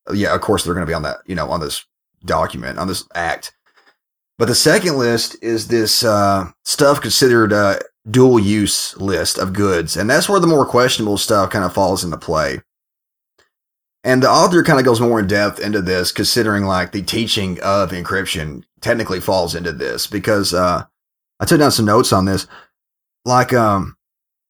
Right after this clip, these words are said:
I think the bit level of encryption they're talking about on there is so weak that it's ridiculous. So basically any encryption you might be teaching or doing on the side is definitely gonna fall into the realm of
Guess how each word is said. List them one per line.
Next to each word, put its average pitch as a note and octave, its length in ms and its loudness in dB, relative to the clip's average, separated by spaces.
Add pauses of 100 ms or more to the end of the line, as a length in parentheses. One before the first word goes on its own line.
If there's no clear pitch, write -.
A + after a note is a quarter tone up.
(280)
I C3+ 120 0
think B3+ 260 2
the D#3+ 220 4
bit B2 440 4
level A#2+ 420 4
of A2+ 120 2
encryption C3 460 2
they're G#2+ 120 0
talking A#2+ 380 2
about G2 240 2
on G2+ 160 2
there G2 240 2
is G#2+ 200 0
so F#3 540 4
weak G#2+ 880 -2
that A#2+ 120 -4
it's A#2 160 -4
ridiculous. G#2+ 560 0
So A#2 120 2
basically D#3+ 360 4
any C3 220 0
encryption A#2+ 460 -2
you A2 80 0
might A2 200 2
be A2 160 0
teaching A#2 420 -2
or G#2 80 0
doing G#2 240 0
on G2+ 80 0
the F2+ 60 -4
side G2 340 0
is F#2+ 100 -2
definitely G#2 300 -2
gonna F#2 180 -2
fall F#2 240 2
into F2+ 240 -4
the F2 80 -2
realm F2+ 360 -2
of D#2 280 -4